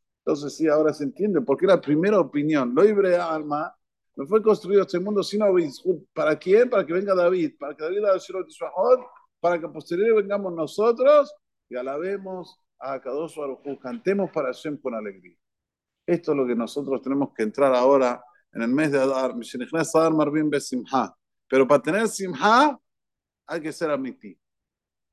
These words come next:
No se puede vivir en la mentira. No se puede. ¿Cuánto una persona se va a engañar?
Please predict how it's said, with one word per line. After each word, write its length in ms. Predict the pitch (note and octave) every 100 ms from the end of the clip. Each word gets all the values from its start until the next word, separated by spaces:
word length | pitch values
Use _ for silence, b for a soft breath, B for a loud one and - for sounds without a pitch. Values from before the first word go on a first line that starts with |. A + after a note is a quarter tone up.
| _
No 60 | D#3+
se 140 | F3
puede 340 | G3+ B3+ B3 G#3
vivir 300 | D#3 C#3 C3
en 80 | A#2+
la 80 |
mentira. 500 | A#2 A2+ G2+ A2 F#2 E2+ _ _ _ _ _ _ _ _ _
No 60 | G3
se 120 | A3
puede. 460 | A3 C#4 C4+ A2 - _ _ _
¿Cuánto 240 | A#3 C4+
una 120 | A#3+ E3
persona 320 | D#3 D#3 D3+
se 140 | C#3+
va 60 | C#3
a 40 |
engañar? 480 | C#3 C3 B2+ A2